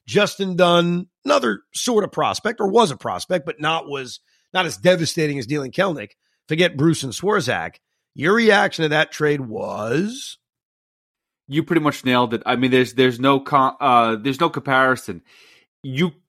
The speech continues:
Speaker 2: you do one or the other. I'm all for getting Edwin Diaz. I'm all for giving up Jarred Kelenic. I'm all for taking on Robinson Cano's contract, but not both. You can't do both. So that's where they failed,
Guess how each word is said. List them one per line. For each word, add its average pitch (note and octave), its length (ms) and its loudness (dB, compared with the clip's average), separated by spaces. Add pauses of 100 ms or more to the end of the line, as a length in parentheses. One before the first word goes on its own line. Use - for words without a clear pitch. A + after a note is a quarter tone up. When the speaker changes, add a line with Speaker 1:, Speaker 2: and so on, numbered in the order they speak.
(140)
Speaker 2:
you D#3 280 -4
do F3 200 -2
one D3+ 360 4
or D#3+ 100 2
the C3+ 240 2
other. G#2+ 360 -2 (260)
I'm C#3 340 0 (100)
all D#3+ 180 4
for E3 200 -6
getting D#3 300 -2
Edwin D3+ 280 -4
Diaz. C#3 580 -2 (880)
I'm C#3 240 2
all D#3+ 180 4
for D#3 220 -6
giving D3 380 -2
up C3+ 200 -2
Jarred C#3+ 380 2
Kelenic. C#3 540 -2 (680)
I'm D3+ 240 4
all D#3 260 4
for C#3+ 300 0
taking C#3+ 360 -6
on C#3+ 160 0
Robinson C3+ 440 0
Cano's B2+ 360 -4
contract, C3+ 680 -2 (260)
but C#3+ 160 -2
not C#3 300 2
both. G2+ 260 -6 (460)
You C3 120 -6
can't - 540 -4
do C#3+ 380 0 (100)
both. G#2+ 380 -6 (640)
So C3+ 260 2
that's D3+ 340 0
where D#3 220 0
they B2 160 0
failed, C#3+ 600 0